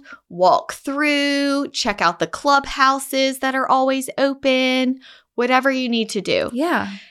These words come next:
Speaker 1: And you can just drive around, 'cause I really, I think it's too early to make appointments and ask people to leave their homes
Speaker 2: Yeah.
Speaker 1: so that we can come in if we're not looking to buy right now. And she was
Speaker 2: Mm-hmm.
Speaker 1: like,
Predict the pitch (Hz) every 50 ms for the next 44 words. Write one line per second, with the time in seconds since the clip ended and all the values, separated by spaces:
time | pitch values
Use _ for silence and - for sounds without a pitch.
0 | - - - _ _ - 220 214 214 214 233 233 269 285 262 240 240 220 214 -
1 | - _ - 202 - 220 208 208 208 202 202 208 196 196 196 214 214 208 196 185
2 | 196 208 214 214 220 220 - - 196 202 - 220 226 254 254 - - - - 240
3 | 214 - - 190 196 202 220 240 247 254 254 - 233 214 202 196 - 196 - -
4 | 202 - - 196 190 196 - 196 185 - 175 180 175 - - 208 196 202 190 185
5 | 190 180 175 180 175 175 185 190 175 160 156 - - 180 151 107 - - - 196
6 | 226 - - - 254 233 302 440 480 359 202 190 - _ _ _ - - - 208
7 | 190 202 - - 185 185 - 202 175 170 - - 180 165 165 143 92 - - -
8 | 208 208 220 220 214 208 196 - - 185 175 - 175 170 165 165 147 139 - -
9 | - - 135 - - - 69 - 87 - 233 - - 214 220 214 220 185 196 190
10 | 175 -